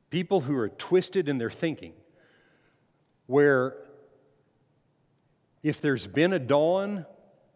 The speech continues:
of some teaching on righteousness, but they've done nothing with it, they're sitting right here. And they're living their life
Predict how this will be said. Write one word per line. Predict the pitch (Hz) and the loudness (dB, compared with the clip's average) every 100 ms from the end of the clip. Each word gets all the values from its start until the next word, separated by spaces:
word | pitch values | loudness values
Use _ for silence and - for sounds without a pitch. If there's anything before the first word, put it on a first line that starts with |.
| _ _ | _ _
of | 127 117 | -6 -6
some | - 113 | -8 -10
teaching | - 175 - 180 | -6 -8 -4 -2
on | 147 135 | -2 0
righteousness, | 147 156 175 - 180 - | 0 -2 -8 -10 -12 -10
but | 131 | -4
they've | 139 117 | -4 2
done | 131 123 | 2 2
nothing | 123 156 165 143 | 0 -2 -2 -4
with | 160 175 | -4 -6
it, | 165 - - | -8 -14 -10
they're | 117 | -8
sitting | - - 165 135 | -4 -2 0 0
right | 117 120 127 | 0 -2 -2
here. | 123 78 - _ _ _ _ _ - _ - | -8 -10 -16 _ _ _ _ _ -20 _ -8
And | 135 | -2
they're | 123 117 | 0 0
living | 131 190 208 180 | 4 4 4 2
their | 156 139 | 4 6
life | 180 208 123 135 160 - - | 8 8 6 2 -6 -12 -16